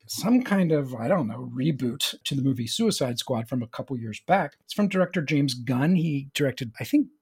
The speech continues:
both of the Guardians of the Galaxy. So this is a D C property starring Viola Davis as a Black Ops leader named Amanda Waller, Margot Robbie as, of course,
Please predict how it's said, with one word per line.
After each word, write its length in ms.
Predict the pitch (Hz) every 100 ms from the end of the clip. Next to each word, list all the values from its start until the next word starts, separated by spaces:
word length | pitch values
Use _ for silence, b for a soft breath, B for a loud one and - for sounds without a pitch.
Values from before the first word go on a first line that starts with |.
| _ -
both 440 | 113 202 220 -
of 240 | 165 135 -
the 220 | 147 135 117
Guardians 360 | 147 143 147 139
of 60 |
the 60 | 131
Galaxy. 380 | 127 151 - 170
So 320 | - - 156
this 420 | 151 143 233 254 -
is 280 | 156 147 139
a 60 |
D 180 | 135 269
C 200 | 262 175
property 580 | - 131 110 127 185 226 - _
starring 360 | - 147 135 127
Viola 460 | 135 170 190 175
Davis 480 | 151 151 151 147 - -
as 380 | 139 135 135 - B B
a 80 | 131
Black 380 | 120 160 190 202
Ops 260 | 175 143 147
leader 300 | 143 139 135
named 320 | 127 127 123 -
Amanda 540 | 117 123 160 180 175
Waller, 680 | 143 123 143 175 139 113 -
Margot 380 | 135 131 131 127 - 151
Robbie 420 | 143 147 220 220 -
as, 260 | 113 98
of 60 | -
course, 340 | - 170 -